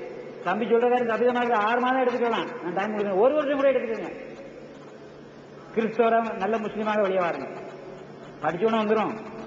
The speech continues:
வே-, வசனம் அந்த தம்பியை சொன்னா அந்த லைட்டை நிறுத்து, கொஞ்சம் மாத்துவியான்னு சொன்னேன். என் சொல்லி என்ன செஞ்சு மாத்திட்டு உங்களுக்கு சொல்றேன், நீங்க கண்டிப்பா கீழ்ப்படியுங்க,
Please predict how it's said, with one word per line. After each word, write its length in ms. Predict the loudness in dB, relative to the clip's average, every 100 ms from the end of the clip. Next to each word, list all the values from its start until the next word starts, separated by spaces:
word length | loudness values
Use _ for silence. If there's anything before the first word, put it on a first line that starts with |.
| -14 -14 -16 -16 -16 -4
வே-, 300 | 0 2 2 -2
வசனம் 520 | -4 -2 0 2 2 -2 -6 -10 -12 -14 -10
அந்த 180 | -6 -4
தம்பியை 280 | 0 4 4
சொன்னா 180 | 2 -2
அந்த 100 | 0 0
லைட்டை 240 | 0 0 -2
நிறுத்து, 340 | -4 -6 -8
கொஞ்சம் 260 | -6 -4 -4
மாத்துவியான்னு 520 | -2 0 2 2 0
சொன்னேன். 280 | -2 -2 -6 -10 -12 -12 -14 -6
என் 200 | -4 0
சொல்லி 180 | 2 4
என்ன 120 | 2
செஞ்சு 300 | 0 0 -2 -2 -6 -10 -4
மாத்திட்டு 440 | -2 -2 -4 -8 -10 -10 -12 -12 -14 -14 -10 0
உங்களுக்கு 360 | 2 4 4
சொல்றேன், 380 | 2 2 2 0 -4 -6
நீங்க 220 | -4 -2
கண்டிப்பா 380 | 0 2 4 2
கீழ்ப்படியுங்க, 600 | 2 -2 -4 -2 0 0